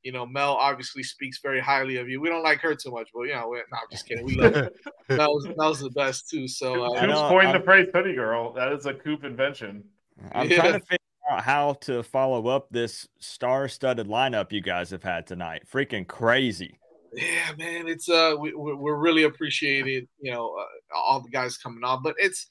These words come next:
Speaker 1: listen, man, you're, you're part of that star-studded lineup. So, you know, shout out to you, shout out to, uh, to everything that you do, man.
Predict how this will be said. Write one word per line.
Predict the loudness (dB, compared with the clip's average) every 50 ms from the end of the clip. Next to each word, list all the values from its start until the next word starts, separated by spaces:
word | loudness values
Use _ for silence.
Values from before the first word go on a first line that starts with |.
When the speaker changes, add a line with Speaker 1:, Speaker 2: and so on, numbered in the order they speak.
| _ _ _ _ -2
Speaker 1:
listen, | -2 0 0 0 2
man, | 6 6 6 4 2 -2
you're, | 0 0 0 2
you're | 0 -2 0
part | 6 8 8 8 8
of | 8
that | 4 4
star-studded | 4 6 4 4 4 4 2 -2 0 0 2
lineup. | 4 4 4 4 2 -4 -6
So, | -4 -2 -2 0 -2 -4 -6 _ _ -20 -20 -14 -8
you | -6 -2
know, | 0 0 0 -2 -4 _ _ _ -8
shout | -4 2 6 8 10 10
out | 10 8 6
to | 4 -2
you, | 0 0 -2 -2
shout | 0 4 4 6 6
out | 6 2 0 -2
to, | -4 -2 0 2
uh, | 2 2 2 2 2 0 0 -2 -4
to | -4 -2 -2
everything | -2 -2 -4 -6 -4
that | -4 -4 -4
you | -6 -8 -8
do, | -8 -8 -6
man. | -4 -4 -4 -4